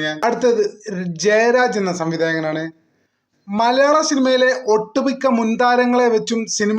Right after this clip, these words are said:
എടുത്ത ആളാണ് സംവിധായകൻ ജയരാജ്. എന്നാൽ ഇന്നേ വരെ അദ്ദേഹം മോഹൻലാലിനെ വെച്ച് ഒരു സിനിമ എടുത്തിട്ടില്ല താനും. ഏതാണ്ട് തൊണ്ണൂറ്റഞ്ച് കാലഘട്ടം മുതൽ രണ്ടായിരത്തി പത്ത് വരെ ജയരാജ് എന്ന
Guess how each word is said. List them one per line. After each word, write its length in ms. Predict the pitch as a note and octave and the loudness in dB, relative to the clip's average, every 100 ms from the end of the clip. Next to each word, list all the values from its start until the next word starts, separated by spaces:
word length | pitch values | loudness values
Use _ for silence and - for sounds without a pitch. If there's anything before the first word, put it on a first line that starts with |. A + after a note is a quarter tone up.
| A3+ | 0
എടുത്ത 160 | F#3 G#3+ G3 | 0 0 2
ആളാണ് 300 | G3 F3+ F3+ F3+ _ _ _ - - | 2 0 -4 -8 _ _ _ -14 -6
സംവിധായകൻ 560 | G3 G3 G3+ F#3+ E3+ D#3 C#3+ | -4 -2 -2 -2 -2 -6 -4
ജയരാജ്. 500 | D#3 D#3+ D#3 D3 - - _ _ _ _ _ _ _ G#3 | -2 0 0 -2 -8 -16 _ _ _ _ _ _ _ -4
എന്നാൽ 260 | G3+ A3 G#3+ G#3+ - G3+ | -2 0 -2 -4 -6 -4
ഇന്നേ 300 | A3+ C4 C#4 A#3+ | 0 2 2 4
വരെ 180 | A3 F#3+ - G3 | 2 0 -4 -4
അദ്ദേഹം 340 | A3 G#3+ G3+ F#3+ | 0 0 -2 -2
മോഹൻലാലിനെ 520 | G#3 A3 A#3+ A#3+ A#3+ G#3 | 0 2 2 2 0 -2
വെച്ച് 220 | - G3 F3 G3 | -4 -10 -6 -6
ഒരു 100 | F3+ | -4
സിനിമ 240 | F#3 F#3 F3+ | -4 -2 -2
എടുത്തിട്ടില്ല 460 | F3 G3+ F3 D#3 D3+ D3+ | -2 -4 -4 -4 -2 -2
താനും. 240 | D3+ D#3 D#3+ G3+ | -4 -8 -6 -2
ഏതാണ്ട് 260 | A3 A#3 B3+ - | 0 0 -2 -2
തൊണ്ണൂറ്റഞ്ച് 600 | G3 G3+ A3 A#3+ A#3+ B3 A#3 | 0 0 -2 0 0 0 0
കാലഘട്ടം 440 | A3 A3+ A#3 A#3+ G#3+ | 2 0 0 -2 -2
മുതൽ 180 | A3 A#3 F3 | -2 -4 -2
രണ്ടായിരത്തി 640 | F3+ F#3 G3 A3 A3+ - A3 G#3 | -2 0 0 0 0 -4 -8 -4
പത്ത് 260 | G3+ G3+ A3 | -4 -2 -2
വരെ 180 | G#3+ A3 F3 D3+ | 0 -2 -6 -4
ജയരാജ് 480 | D#3+ F3 G#3 G#3+ A3+ | -2 0 -2 -2 -4
എന്ന 160 | G#3 | -6